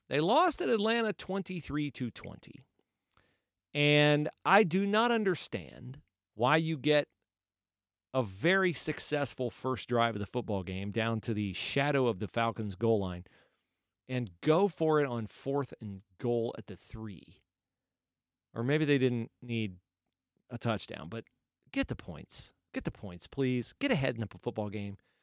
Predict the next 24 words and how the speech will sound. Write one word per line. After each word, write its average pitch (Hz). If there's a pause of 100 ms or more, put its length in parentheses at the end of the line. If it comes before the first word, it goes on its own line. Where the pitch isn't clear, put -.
(500)
Don't 214 (420)
give 170
the 147
other 147
team 139
a 120
chance 127
to -
get 110
momentum 117
after 107
you've 107
run 139
it 131
down 123
their 113
throat 110
to 101
get 110
down 104
the 98
field. 95
That 170
was 117